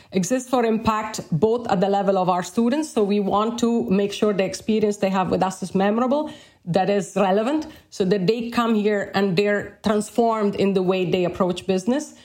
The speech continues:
Uh, they, they, they have a new perspective of what they can do in their career to, to have an impact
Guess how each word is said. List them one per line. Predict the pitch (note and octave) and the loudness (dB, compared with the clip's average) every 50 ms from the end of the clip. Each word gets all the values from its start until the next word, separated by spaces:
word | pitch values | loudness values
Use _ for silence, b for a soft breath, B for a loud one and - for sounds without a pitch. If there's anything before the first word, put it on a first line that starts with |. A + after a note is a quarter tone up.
| B B B B - | B B B B -4
Uh, | D3+ D#3 C#3+ | -2 -2 -2
they, | D3 - F#3+ F#3 - | 0 0 0 0 0
they, | F#3 D#3+ F3+ G#3 | 2 2 2 2
they | F#3 E3 A3 A3+ | 2 2 0 0
have | G#3+ G#3+ G#3+ G#3 | 0 0 0 2
a | G#3 | 2
new | G#3+ A#3 B3+ B3 | 2 2 0 0
perspective | - A#3 - - - A#3 A3 A3 A3 - - G3+ F#3 - - | 0 -2 -4 -2 0 0 0 0 -2 -2 -2 -2 0 0 0
of | - F3+ E3 - - - | 0 0 0 -2 -4 -2
what | F3+ G3+ G#3+ G#3+ G3+ - | 0 2 2 0 0 0
they | F3 A3 B3+ C#4 C#4+ | 0 0 0 0 -2
can | - - A#3 G#3 F#3+ F3 | -2 -2 0 0 2 2
do | E3+ F#3+ F3+ E3 - - - - - | 2 2 0 0 -2 -4 -10 -10 -4
in | - F3+ F3+ F3 | -2 0 0 2
their | F3 F#3+ F3 | 2 0 -2
career | F3 - F#3+ F#3 F#3 F3+ E3+ E3 | -2 -2 0 0 0 0 0 -2
to, | F3 - - G#3+ G3+ G3 - - - - - | -4 -2 0 0 0 0 -2 -6 -10 -8 -4
to | - A3+ | -2 -2
have | - A#3 B3+ C#4 C4+ | 0 0 0 0 0
an | A3+ | 0
impact | G3 E3+ E3 - F#3 E3 D3+ - - - | 0 0 0 0 0 0 -2 -2 -8 -12